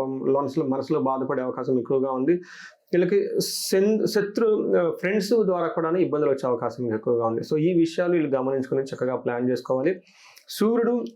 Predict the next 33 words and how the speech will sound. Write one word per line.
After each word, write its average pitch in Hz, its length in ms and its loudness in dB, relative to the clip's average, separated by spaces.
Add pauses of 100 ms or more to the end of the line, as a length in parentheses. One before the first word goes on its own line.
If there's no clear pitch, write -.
(160)
వీళ్ళకి 165 280 4
ఫో-, 175 400 0
ఫిఫ్త్ 180 300 0
హౌస్లో 185 340 2
ఉండి 151 140 2
లెవెన్త్ 135 400 2
హౌస్ను 151 280 0
కూడా 127 140 2 (140)
చూస్తున్నారు. 123 340 2
అంటే, 139 120 0
లెవెన్త్ 139 400 0
హౌస్లో 147 280 0
సూర్యుడు, 143 400 0
ఉమ్, 131 400 0
చూడటం 156 380 -2 (120)
చాలా 131 340 -2
మంచిది 127 340 0
అనమాట, 117 220 -2
కలిసి 131 240 -2
వస్తుంది. 120 340 -2 (360)
ఏ 160 100 4
విధంగా 175 300 2
కలిసి 139 220 -2
అంటే, 143 140 -4
ధన 135 180 -2
ప్రవాహం 139 480 -2
అయితే 135 180 -2
వీళ్ళకి 156 320 0
చాలా 120 160 0
బాగుంటుందని 117 580 -2
చెప్పుకోవాలి. 110 440 -2
అయితే, - 560 -6 (180)
కుజుడు 214 440 2